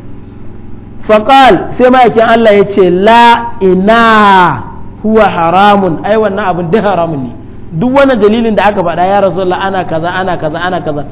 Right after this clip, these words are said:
duk haramun ne." ثم قال رسول الله صلى الله عليه وعلى آله وسلم عند ذلك، sannan sai ma'aikin Allah, tsira da amincin Allah suka faɗa a gare shi, ya faɗa lokacin da ya ba da waccan amsar, ya ce, "قاتل الله اليهود"،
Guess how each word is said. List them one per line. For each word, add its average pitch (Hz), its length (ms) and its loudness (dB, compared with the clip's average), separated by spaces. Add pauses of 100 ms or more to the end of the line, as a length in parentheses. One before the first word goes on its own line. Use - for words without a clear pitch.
(520)
duk 160 260 -4
haramun 202 480 2
ne." 131 160 -8 (1900)
ثم 226 140 2
قال 220 300 4 (160)
رسول 208 260 0
الله 208 300 2
صلى 208 180 0
الله 202 340 2
عليه 208 240 4 (120)
وعلى 202 240 2
آله 202 120 4
وسلم 202 380 0
عند 190 220 -2
ذلك، 190 360 2 (340)
sannan 208 340 -2
sai 208 140 2
ma'aikin 208 300 2
Allah, 202 200 2
tsira 202 300 2
da 202 100 0
amincin 202 280 0
Allah 196 180 0
suka - 180 -4
faɗa 196 320 2
a 180 80 2
gare 180 240 2
shi, 190 140 -2
ya 190 100 0
faɗa 185 360 0 (300)
lokacin 208 460 2
da 190 80 4
ya 190 80 4
ba 208 160 4
da 190 80 2
waccan 196 300 -2
amsar, 196 280 -2
ya 190 140 4
ce, 156 240 -2 (380)
"قاتل 208 460 4
الله 190 440 2
اليهود"، 165 420 -2